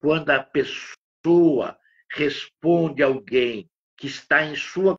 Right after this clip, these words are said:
companhia e a pessoa é abençoada com todas as virtudes que Ganesha recebeu,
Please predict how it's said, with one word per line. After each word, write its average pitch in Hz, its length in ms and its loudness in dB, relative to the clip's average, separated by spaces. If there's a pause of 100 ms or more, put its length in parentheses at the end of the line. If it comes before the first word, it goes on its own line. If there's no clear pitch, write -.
(140)
companhia 165 840 -2 (420)
e 117 140 2
a 135 120 4
pessoa 139 680 0
é 139 180 4
abençoada 131 1120 0 (480)
com 147 220 -6 (140)
todas 185 580 6
as 160 180 -4
virtudes 156 840 -8
que - 180 -10
Ganesha 120 600 -4
recebeu, 123 760 0